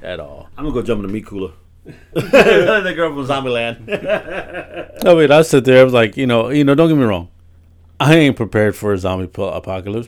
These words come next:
Speaker 1: but I bet you I'll live a lot longer than a lot of these other people.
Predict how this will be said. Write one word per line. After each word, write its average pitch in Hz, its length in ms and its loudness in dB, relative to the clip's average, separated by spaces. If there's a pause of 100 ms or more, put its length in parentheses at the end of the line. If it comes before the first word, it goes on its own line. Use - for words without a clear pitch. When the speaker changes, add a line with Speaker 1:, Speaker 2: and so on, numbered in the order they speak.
Speaker 1:
but 101 140 -6
I 101 60 -4
bet 101 260 -6
you 101 60 -2
I'll 95 80 -2
live 95 180 -4
a 98 60 -4
lot 95 200 -2
longer 95 280 -8
than 90 80 -10
a - 20 -8
lot 90 160 -6
of 90 60 -10
these 87 120 -12
other 87 140 -12
people. 117 340 -12